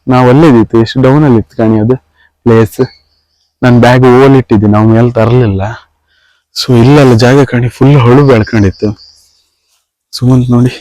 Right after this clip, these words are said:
ಈಗ ಮುಂದೆ ಹಾಪ ಎಂತೆಲ್ಲ ಆತ್ತಂತ ಗೊತ್ತಿಲ್ಲ. ಟ್ರೈ ಮಾಡುವ, ಎಷ್ಟು ಕ್ಯಾಪ್ಚರ್ ಮಾಡೋಕತ್ತ ಅಷ್ಟು ಕ್ಯಾಪ್ಚರ್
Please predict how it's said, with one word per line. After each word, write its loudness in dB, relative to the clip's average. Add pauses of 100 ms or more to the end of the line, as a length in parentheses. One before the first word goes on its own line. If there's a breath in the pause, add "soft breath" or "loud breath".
(420)
ಈಗ 0
ಮುಂದೆ 2
ಹಾಪ 0
ಎಂತೆಲ್ಲ 0
ಆತ್ತಂತ -2
ಗೊತ್ತಿಲ್ಲ. -2
ಟ್ರೈ -2
ಮಾಡುವ, 0 (440 soft breath)
ಎಷ್ಟು -4
ಕ್ಯಾಪ್ಚರ್ -2
ಮಾಡೋಕತ್ತ -2
ಅಷ್ಟು -2
ಕ್ಯಾಪ್ಚರ್ -4